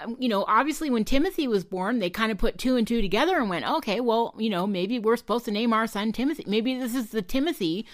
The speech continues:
that we've been praying for." So they named their son Timothy, and they kept right on praying for Timothy,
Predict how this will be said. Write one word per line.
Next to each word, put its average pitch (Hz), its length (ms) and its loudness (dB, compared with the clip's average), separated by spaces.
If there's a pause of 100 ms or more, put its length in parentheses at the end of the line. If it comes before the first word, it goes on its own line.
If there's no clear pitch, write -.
(260)
that 208 140 2
we've 226 140 0
been 208 160 4
praying 254 440 0
for." - 340 -12 (680)
So 262 160 6
they 254 200 6
named 240 280 4
their 330 100 2
son 214 220 -2
Timothy, 202 420 -2
and 196 120 -2
they 185 60 -2
kept 202 240 -4
right 175 240 2
on 233 180 0
praying 190 320 -4
for 160 360 -4 (280)
Timothy, 262 640 2